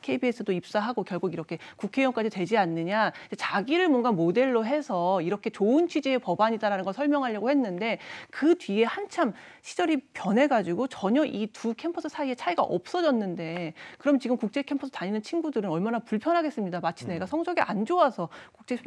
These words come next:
Speaker 1: 캠퍼스에 다니고 있는 것처럼 얘기가 되니까 그거에 대한 이제 불만이 폭발해가지고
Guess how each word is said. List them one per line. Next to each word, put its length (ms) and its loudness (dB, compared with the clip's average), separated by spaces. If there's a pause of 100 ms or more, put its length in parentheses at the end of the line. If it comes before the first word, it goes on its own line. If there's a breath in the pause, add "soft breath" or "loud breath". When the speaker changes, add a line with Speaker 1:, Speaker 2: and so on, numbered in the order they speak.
(260)
Speaker 1:
캠퍼스에 340 -4
다니고 360 0
있는 140 2
것처럼 280 -4
얘기가 180 -4
되니까 520 -4 (260 loud breath)
그거에 380 4
대한 220 -2
이제 100 -4
불만이 380 -4
폭발해가지고 1300 -4